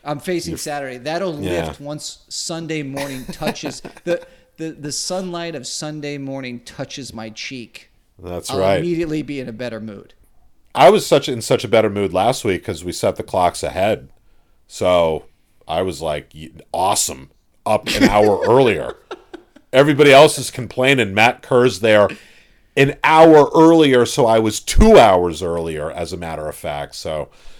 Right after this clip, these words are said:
Speaker 2: there you go. I was so
Speaker 1: That's,
Speaker 2: grateful for
Speaker 1: that's
Speaker 2: that.
Speaker 1: ex-, that's extra time in your bank.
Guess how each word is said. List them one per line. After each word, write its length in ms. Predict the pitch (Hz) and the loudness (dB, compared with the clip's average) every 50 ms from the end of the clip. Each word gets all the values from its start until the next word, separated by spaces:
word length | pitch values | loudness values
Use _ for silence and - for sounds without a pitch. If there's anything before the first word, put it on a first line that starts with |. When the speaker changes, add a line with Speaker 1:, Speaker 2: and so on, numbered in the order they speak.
| _ _ _ _ | _ _ _ _
Speaker 2:
there 120 | 92 92 | -4 -4
you 120 | 95 90 82 | -2 -2 -2
go. 280 | 87 87 82 73 67 - | -2 -2 -2 -2 -4 -6
I 140 | - 95 101 | -6 -6 -6
was 140 | 95 90 - | -6 -6 -6
so 160 | - - 98 | -4 -4 -4
Speaker 1:
That's, 180 | 87 - 147 147 | -2 -2 -2 -2
Speaker 2:
grateful 240 | - - - 104 90 | -2 -4 -6 -8 -8
for 40 | - | -6
Speaker 1:
that's 220 | 151 147 147 - | -4 -4 -4 -2
Speaker 2:
that. 100 | - - | -4 -2
Speaker 1:
ex-, 340 | 170 175 165 - - 151 147 - | -4 -6 -6 -8 -16 -20 -14 -10
that's 220 | 165 160 - - - | -10 -10 -10 -10 -10
extra 340 | 165 165 160 - - 165 151 | -10 -10 -10 -10 -12 -12 -12
time 400 | - - 160 147 147 143 139 135 | -10 -10 -10 -8 -8 -8 -10 -10
in 80 | 131 127 | -10 -10
your 140 | 127 131 131 | -10 -10 -12
bank. 640 | 117 - - 139 135 127 110 - _ - - - _ | -12 -10 -10 -10 -10 -10 -12 -14 _ -20 -20 -20 _